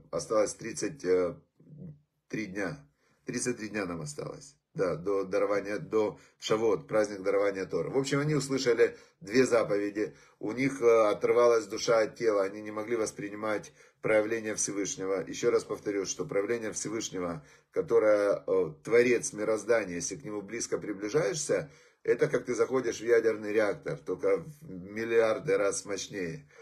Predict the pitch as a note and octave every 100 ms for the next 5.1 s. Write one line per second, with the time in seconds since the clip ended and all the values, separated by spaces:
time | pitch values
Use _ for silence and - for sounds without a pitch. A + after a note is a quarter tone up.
0 | - _ _ B2+ C#3 D3+ D3+ C#3+ - D3+
1 | D3 C3+ A#2+ C3 C3 B2 A2+ G#2 G#2 A#2
2 | - A2+ - - - A#2 A#2 G2+ G2 G#2+
3 | B2 G#2+ D#2+ E2+ F#2 G2+ G2+ G2 F2 F2+
4 | G#2+ A2 F#2+ G2+ - G#2 - A#2 A#2+ C3+
5 | C#3